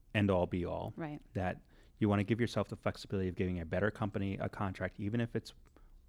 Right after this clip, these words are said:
Speaker 1: one penny higher
Speaker 2: Right.
Speaker 1: cost. And, um, it's recognizing that it needs to kind of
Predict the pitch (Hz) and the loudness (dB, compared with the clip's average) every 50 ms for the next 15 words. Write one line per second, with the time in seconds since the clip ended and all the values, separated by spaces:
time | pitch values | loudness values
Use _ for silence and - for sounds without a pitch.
0 | - 147 120 101 95 110 117 120 - - 123 117 117 113 117 113 - - - - | -14 -12 -6 -2 0 2 2 0 0 -2 -2 -2 0 0 -2 -4 -6 -8 -2 0
1 | 127 120 98 85 90 110 120 - - - 190 180 175 170 - - - - 120 104 | 2 2 2 2 -2 -2 -4 -8 -10 -8 -6 -4 -4 -4 -6 -2 4 6 6 6
2 | 104 - - - - - - - - - - - - - - - - - - - | 6 4 -6 -12 -14 -18 -20 -20 -20 -20 -20 -18 -18 -20 -20 -20 -20 -20 -20 -20
3 | - _ _ - 147 151 151 147 143 131 120 - - 113 110 107 107 104 107 - | -20 _ _ 6 8 8 10 10 8 8 8 8 8 8 10 10 8 6 4 2
4 | - 110 - - - 113 110 - - 104 104 101 98 98 - - 98 98 95 95 | 2 0 0 4 4 4 4 4 4 2 4 4 4 4 2 2 0 2 2 2
5 | 98 87 104 104 104 101 - - 104 - - 98 95 90 | 2 0 0 0 0 0 -2 -4 -4 -2 0 0 0 -2